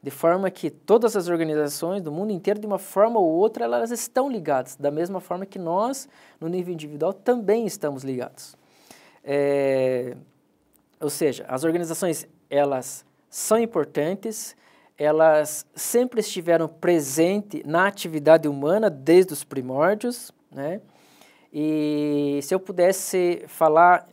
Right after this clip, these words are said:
já de uma primeira grande tendência, é que a, a nossa dependência diária das organizações, ela vai continuar.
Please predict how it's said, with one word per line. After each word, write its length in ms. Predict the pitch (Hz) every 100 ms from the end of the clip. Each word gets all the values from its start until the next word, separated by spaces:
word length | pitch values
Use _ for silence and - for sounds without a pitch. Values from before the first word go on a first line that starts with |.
| -
já 420 | 131 151 170 -
de 220 | 131 143 170
uma 180 | 165
primeira 500 | 160 - 160 180 226 180
grande 280 | 170 185
tendência, 880 | 175 165 143 151 180 254 - 214 202 202 _ _ _
é 260 | 156 170
que 580 | 185 - - 175 156 131 - _ _ _ _ _
a, 360 | 143 147 147 -
a 40 | 160
nossa 260 | 196 202
dependência 1160 | 185 196 - 180 147 160 208 262 - 180 143 131 - _ _ _ -
diária 640 | 131 170 156 160 202 170
das 200 | 139 147
organizações, 880 | 156 170 160 151 147 156 175 185 - - _
ela 220 | 165 170
vai 180 | 170 170
continuar. 640 | 170 180 180 190 196 156